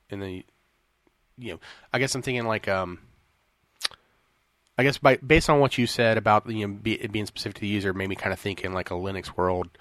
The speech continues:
you know, where, like, um, your bash profile might load up,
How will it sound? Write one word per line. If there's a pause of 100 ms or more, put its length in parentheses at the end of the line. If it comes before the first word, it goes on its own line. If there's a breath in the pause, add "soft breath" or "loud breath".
(320 loud breath)
you
know,
where,
like, (260)
um, (340 loud breath)
your
bash
profile
might
load
up,